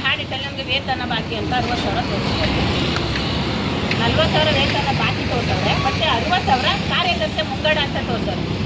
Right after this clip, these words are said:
ಆ ಮುಂಗಡ ಅಂತ ಏನು ನಮ್ಗೆ ಅವ್ರ ವಿಚಾರ ನಮ್ಗೆ ಗೊತ್ತಿಲ್ಲ. ಅವ್ರು ಯಾವಾಗಿಂದನೂ ತೋರ್ಸ್ಕೊಂಡಿದ್ರೆ ಅದನ್ನೆಲ್ಲ ಸೇರಿ ನಮ್ಗೆ ಒಂದ್ ಲಕ್ಷ ರೂಪಾಯಿ ವೇತನ ಬರ್ಬೇಕು ಅಂತ ತೋರ್ಸವ್ರೆ. ನಾವು ಕೊಡೋದಿಲ್ಲ, ನಮ್ಗೆ ಗೊತ್ತಿರೋ ವಿಚಾರ. ನಾವು ಇರೋವರೆಗೂ ಎರಡ್ ಸಾವಿರದ ಇಪ್ಪತ್ತರಿಂದ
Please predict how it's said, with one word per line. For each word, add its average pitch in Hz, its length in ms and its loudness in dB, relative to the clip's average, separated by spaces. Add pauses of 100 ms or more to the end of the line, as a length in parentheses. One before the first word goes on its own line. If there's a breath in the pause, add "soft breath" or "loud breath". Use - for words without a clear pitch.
ಆ 294 40 2
ಮುಂಗಡ 320 360 2
ಅಂತ - 140 0
ಏನು 285 300 0
ನಮ್ಗೆ 285 300 0 (400)
ಅವ್ರ 262 120 4
ವಿಚಾರ - 380 -2
ನಮ್ಗೆ 330 220 -2
ಗೊತ್ತಿಲ್ಲ. 240 380 0
ಅವ್ರು 233 140 0
ಯಾವಾಗಿಂದನೂ 226 680 0
ತೋರ್ಸ್ಕೊಂಡಿದ್ರೆ 285 520 -2
ಅದನ್ನೆಲ್ಲ 262 500 -2
ಸೇರಿ 254 280 -2
ನಮ್ಗೆ 285 200 -4
ಒಂದ್ 233 140 0
ಲಕ್ಷ 220 240 -2
ರೂಪಾಯಿ 240 340 -2 (680)
ವೇತನ 277 300 0 (100)
ಬರ್ಬೇಕು 247 320 2
ಅಂತ 233 200 0
ತೋರ್ಸವ್ರೆ. 196 340 -6 (360)
ನಾವು 339 120 -4
ಕೊಡೋದಿಲ್ಲ, 240 460 0 (500)
ನಮ್ಗೆ 294 180 0
ಗೊತ್ತಿರೋ 247 420 0
ವಿಚಾರ. 202 200 0 (160)
ನಾವು 294 220 0
ಇರೋವರೆಗೂ 285 380 0
ಎರಡ್ 254 220 0
ಸಾವಿರದ 254 200 0
ಇಪ್ಪತ್ತರಿಂದ 247 500 -2